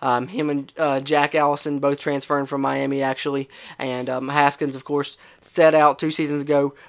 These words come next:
played last year sparingly, did catch a touchdown in one game, and also had, I think, I think it was sixteen catches for a hundred and sixty yards, something around there.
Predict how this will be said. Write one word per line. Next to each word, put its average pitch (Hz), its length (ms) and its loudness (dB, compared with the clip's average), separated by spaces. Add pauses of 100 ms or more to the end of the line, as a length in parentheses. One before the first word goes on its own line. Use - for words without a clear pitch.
played 165 260 6
last 156 360 6
year 151 120 0
sparingly, 151 600 2
did 156 240 0
catch 165 240 2
a 160 60 -6
touchdown 143 640 0 (460)
in 139 260 0
one 165 320 2
game, 143 580 0 (1120)
and 151 340 2
also 147 680 4 (380)
had, 143 320 6
I 139 60 4
think, 156 340 -2
I 151 80 2
think 220 200 -2
it 180 40 -2
was 156 140 -2
sixteen 190 680 -2
catches 190 500 0
for 151 420 -2
a 147 80 0
hundred 170 300 -2
and 156 400 -4
sixty - 640 -4
yards, 180 760 0
something 180 320 -2
around 175 280 0
there. 175 320 0